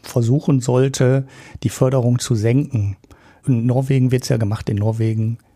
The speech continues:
läuft ja der Hauptteil der Förderung darüber, dass keine Mehrwertsteuer fällig ist,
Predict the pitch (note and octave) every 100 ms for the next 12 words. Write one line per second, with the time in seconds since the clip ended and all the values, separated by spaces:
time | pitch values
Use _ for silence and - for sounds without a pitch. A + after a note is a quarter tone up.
0 | - A#2 B2 - A2 A2+ G2+ A#2+ B2+ -
1 | - - A2+ A2+ A#2 A2 - A2+ A#2+ A2+
2 | A2+ G#2+ A2+ A#2 A2+ A2+ - - - -
3 | - G#2+ - B2 G#2 G#2 G#2 A#2 - C3+
4 | D3 C#3 D3+ D#3 D#3 G#3 - -